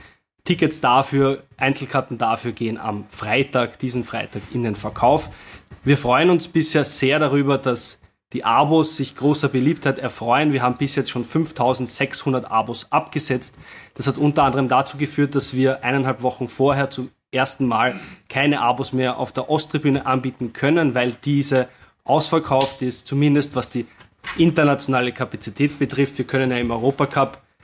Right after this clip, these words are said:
die gibt's ja keine Stehplätze, sind keine Stehplätze erlaubt und deswegen ist hier die internationale Kapazität bereits ausverkauft. Die Restkarten werden danach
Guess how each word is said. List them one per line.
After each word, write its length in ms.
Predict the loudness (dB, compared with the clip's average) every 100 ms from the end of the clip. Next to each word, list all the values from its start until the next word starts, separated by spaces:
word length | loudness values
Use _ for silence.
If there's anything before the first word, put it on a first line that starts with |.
| _ _ _ -6
die 300 | -2 0 -2 -4 -2
gibt's 200 | 0 0
ja 60 |
keine 280 | -2 -2 -2
Stehplätze, 600 | -2 -2 0 0 0 -2
sind 180 | -6 -4
keine 160 | -4
Stehplätze 540 | -4 -4 -2 -2 -2 -2
erlaubt 340 | -2 -4 -6
und 100 | -4
deswegen 400 | -4 -2 -4 -2
ist 120 | -4
hier 100 | -4
die 120 | -2 -2
internationale 640 | 2 2 2 0 0 -2
Kapazität 640 | -6 -8 -8 -6 -6 -6 _ -20 -12
bereits 460 | -2 0 0 -4 -10 0
ausverkauft. 720 | 2 2 0 0 2 2 -2 -18 -20 -20 -6
Die 120 | 0 0
Restkarten 840 | 0 0 -2 0 0 2 -2 -2
werden 160 | -2
danach 520 | -2 -2 0 0 0